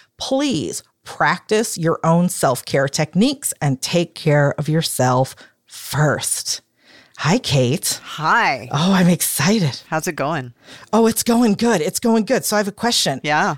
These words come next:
Speaker 1: Do you want me to, like, for the new folks that just kinda stumbled upon the podcast, maybe they're here for the first time. Hi.
Speaker 2: Hello.
Speaker 1: Welcome. Happy to have you.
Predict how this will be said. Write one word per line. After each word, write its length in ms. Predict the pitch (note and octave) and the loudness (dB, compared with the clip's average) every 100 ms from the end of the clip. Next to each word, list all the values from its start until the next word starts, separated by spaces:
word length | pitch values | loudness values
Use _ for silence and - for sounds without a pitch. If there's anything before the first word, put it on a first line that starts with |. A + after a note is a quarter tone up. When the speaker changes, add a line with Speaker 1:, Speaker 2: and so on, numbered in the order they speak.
| - | -4
Speaker 1:
Do 140 | G3+ | -2
you 40 | F#3+ | 2
want 200 | A3 A3+ | 2 2
me 160 | B3 | 2
to, 80 | B3+ | 2
like, 420 | G3 E3 D3+ - | 2 2 0 -6
for 200 | - A3 | -2 0
the 100 | G3+ | 4
new 220 | F#3+ A#3 | 4 4
folks 440 | D#4 - C#3+ - - | 2 0 0 -2 -6
that 180 | E3+ D#3+ | -4 -2
just 240 | A3+ - | -2 -2
kinda 180 | C4 A3+ | 0 0
stumbled 480 | - - G3+ G#3+ A#3 | 0 0 2 2 0
upon 320 | A#3+ G3 F#3 | 0 0 0
the 80 | F#3 | 0
podcast, 640 | - D3 - D#3 E3+ - | 0 -2 0 0 0 -2
maybe 220 | D3+ D3 | -6 -4
they're 120 | D#3+ | -4
here 120 | E3+ E3 | -4 -4
for 120 | G3 | -4
the 60 | |
first 260 | G3 F3 F#3 | -4 -4 -2
time. 140 | E3 - - | -2 -2 -8
Hi. 680 | - E4 F#4 F4+ F4 F4 F4 | -2 0 2 2 0 0 -4
Speaker 2:
Hello. 380 | F4+ G#3+ C#4+ D#4 | -4 0 0 0
Speaker 1:
Welcome. 540 | E4 D#4+ D#4 D#4 D#4+ D#4 | 2 2 0 -2 -8 -8
Happy 300 | C4+ C4 D4 | -4 -2 -2
to 80 | D#4 | -2
have 260 | D#4 D#4+ | -2 -2
you. 260 | C#4 C4+ C#4+ | -2 -4 -4